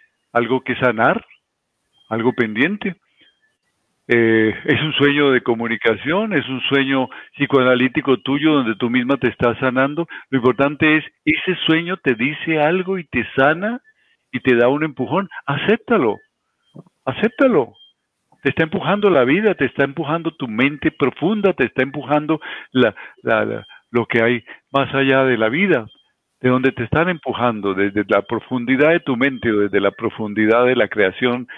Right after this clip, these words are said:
o desde la profundidad del universo, no importa. Pero ¿te dice algo?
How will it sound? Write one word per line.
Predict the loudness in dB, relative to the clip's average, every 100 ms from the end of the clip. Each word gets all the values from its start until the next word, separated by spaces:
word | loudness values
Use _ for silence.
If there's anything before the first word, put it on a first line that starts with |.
| -18 _
o | -4
desde | 0
la | -2 -2
profundidad | -6 -12 -4 2 2
del | 2
universo, | -2 0 0 0 -6
no | -6 -8
importa. | -8 -6 -6 -6 -14 -14 -18 -20 -20 _ _
Pero | -2 -2 -2 -2
¿te | 2
dice | 2 2 2
algo? | 2 2 0